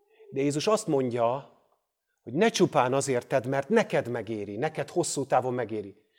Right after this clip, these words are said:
És ne is csak azért, mert mondjuk a gyermekeidnek vagy az unokáidnak ez megéri, hanem tedd azért, mert így helyes. Mert ez a helyes.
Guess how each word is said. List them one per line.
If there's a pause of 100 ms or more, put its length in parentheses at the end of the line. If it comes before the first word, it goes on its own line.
(240)
És
ne
is
csak
azért,
mert
mondjuk
a
gyermekeidnek
vagy
az
unokáidnak (440)
ez
megéri, (1700)
hanem
tedd
azért,
mert
így
helyes. (1200)
Mert
ez
a
helyes.